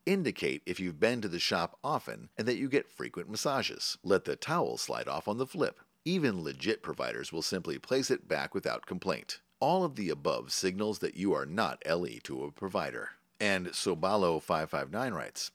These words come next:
"I saw this fine-looking K girl. She said she would lay her hand palm down just above your crotch. Then if the monger laid his hand over hers, and if he moved hers down towards his crotch,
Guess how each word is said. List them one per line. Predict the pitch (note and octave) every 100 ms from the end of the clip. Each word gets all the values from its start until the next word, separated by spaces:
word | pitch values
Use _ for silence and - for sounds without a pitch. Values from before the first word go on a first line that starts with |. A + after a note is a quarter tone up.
| _
"I | C#3 E3+
saw | - G2+
this | D2 D2
fine-looking | - G#2+ F2 D2+ D2 B1 A#1+
K | - A#2+
girl. | E2+ B1+ G1+ -
She | - - G#3
said | - F#2
she | -
would | E2 D2
lay | F2+ G#2
her | F2 D#2+
hand | A2 B2+ F2+ E2+
palm | B2 C3 A2
down | B2+ G#2 E2 D#2+
just | D3 F3
above | D3 B2+ F#2+
your | E2+ C#2+
crotch. | - D2 - - - -
Then | E2 E2+
if | E2+
the | F2
monger | E2+ B2 C3 F#2 E2
laid | E2+ D#2+
his | D#2+ D2+
hand | G2 E2 D2 -
over | E3+ C#3+ E2+
hers, | D2 A#1 A#1 - -
and | E2 E2+
if | D#2+
he | D2
moved | D#2+ E2 C#2
hers | F#2 D#2+ C#2
down | C2+ D#2 C#2+
towards | - E3+ F3 C3+
his | C2+
crotch, | - C#2 A1+ -